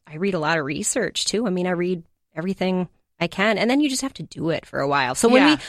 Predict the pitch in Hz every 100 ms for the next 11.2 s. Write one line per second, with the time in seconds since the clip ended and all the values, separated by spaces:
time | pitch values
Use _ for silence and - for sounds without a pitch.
0 | - - 262 302 233 170 214 269 285 170
1 | 156 151 160 - _ _ 180 165 185 233
2 | - 214 151 139 160 165 143 151 156 170
3 | 180 208 208 214 214 214 226 226 220 175
4 | 160 147 139 147 127 101 127 139 139 139
5 | 156 160 147 - 156 151 143 - 127 135
6 | - 196 254 277 - - 143 139 151 143
7 | 139 - 156 147 - - 165 156 151 165
8 | 165 156 165 160 156 165 160 143 - 180
9 | 220 220 196 214 220 190 170 165 147 143
10 | - 277 180 147 - - _ _ 185 180
11 | 170